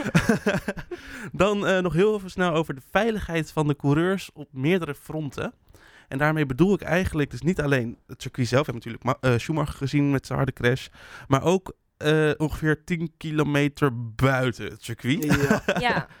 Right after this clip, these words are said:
Speaker 3: nou ja, wat, ik vond dit wel weer bizar. Want ik dacht vrijdag, dacht ik na de tweede vrije training van, "Nou ja, we gaan, eh, we gaan rustige avond tegemoet en lekker vroeg naar bed." En toen zag ik al dat ze uiteindelijk weer bij elkaar kwamen. Want voor de mensen die het niet weten,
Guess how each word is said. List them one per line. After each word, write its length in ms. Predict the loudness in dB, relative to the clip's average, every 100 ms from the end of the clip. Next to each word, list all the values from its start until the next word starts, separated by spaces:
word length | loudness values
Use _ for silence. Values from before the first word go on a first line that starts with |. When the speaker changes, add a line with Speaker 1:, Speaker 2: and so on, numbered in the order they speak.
| -8
Speaker 3:
nou 160 | -2 0
ja, 220 | 0 -2
wat, 180 | -6 -10
ik 180 | -14 -16
vond 200 | -8 -6
dit 140 | -6 -6
wel 160 | -6
weer 180 | -6 -8
bizar. 540 | -8 -4 -2 0 -2
Want 140 | -4 -8
ik 100 | -10
dacht 200 | -12 -12
vrijdag, 420 | -4 -4 -4 -6
dacht 240 | -10 -12
ik 100 | -10
na 360 | -6 -6 -4 -8
de 80 | -10
tweede 260 | -14 -14 -12
vrije 240 | -12 -12
training 420 | -12 -12 -12 -14
van, 100 | -14
"Nou 200 | -8 -8
ja, 220 | -6 -8
we 60 | -10
gaan, 320 | -10 -10 -8
eh, 420 | -8 -10 -10 -14
we 80 | -20
gaan 240 | -12 -10 -6
rustige 420 | -8 -8 -14 -10
avond 340 | -8 -8 -8
tegemoet 440 | -12 -8 -6 -6 -8
en 180 | -6 -4
lekker 240 | -4 -6
vroeg 220 | -10 -10
naar 100 | -6
bed." 400 | -2 -2 -2 -12 -20 _ -20 _ _
En 120 | -10
toen 180 | -2 0
zag 260 | 2 0 -2
ik 140 | -8
al 340 | -4 -4 -4 -8 _ _
dat 180 | -10 -6
ze 100 | -2
uiteindelijk 420 | -2 0 0 0
weer 100 | -2
bij 140 | -2 -2
elkaar 380 | -2 0 -2 -2
kwamen. 400 | -4 -4 -4 -6
Want 140 | -6
voor 140 | 0
de 60 | 0
mensen 320 | 2 -2 -6
die 100 | -10
het 80 | -8
niet 240 | -6 -6
weten, 520 | -4 -4 -4 -6 -8